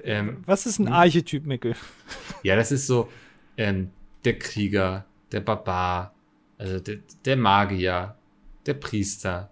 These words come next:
Speaker 1: sind so, so Übertypen quasi. Ich würde einfach mal diese Quatsch-Top-fünf-Liste hier öffnen auf Platz fünf. Der Wirt. In jedem guten Rollenspiel muss es auch einen Wirt geben. Ähm, die, die Abenteurer kommen in die Taverne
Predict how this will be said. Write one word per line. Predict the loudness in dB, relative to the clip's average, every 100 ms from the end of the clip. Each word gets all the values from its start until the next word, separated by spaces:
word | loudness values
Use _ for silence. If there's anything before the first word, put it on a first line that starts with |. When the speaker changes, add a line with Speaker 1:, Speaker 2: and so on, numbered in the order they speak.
| _
Speaker 1:
sind | -10 -8
so, | -4 -4
so | -4 -4
Übertypen | -4 -2 0 0 -2 -10 -12 -12
quasi. | -10 -4 -2 -2 -6 -12 -20 -20 -8
Ich | -4
würde | -2 0
einfach | 0
mal | 0 0
diese | -2 -6
Quatsch-Top-fünf-Liste | -4 -4 -4 -6 -6 -6 -6 -6 -4 -6
hier | -4 -4
öffnen | -4 -4
auf | -6 -8
Platz | -8 -8
fünf. | -6 -6 -6 -12 _ -20 -20
Der | -8 2 4 4 2 0
Wirt. | 2 2 2 -8 _ _
In | -10 -2
jedem | 2 2 0
guten | -4 -6
Rollenspiel | -2 0 0 -2 -4 -2 -2 -4 -14 _ _ _
muss | -2 0
es | 0 -4
auch | -6
einen | -4 -4 -4
Wirt | 0 0 -2
geben. | -2 0 0 -2 -6 -12 _ _ -12
Ähm, | -8 -6 -6
die, | -8 -10
die | -8 -8 -8 _ _ -4
Abenteurer | 2 2 2 0 -2 -2 -2 -4
kommen | -4 -2 -2 -4 -8
in | -8
die | -8 -6
Taverne | -4 0 2 2 0 -4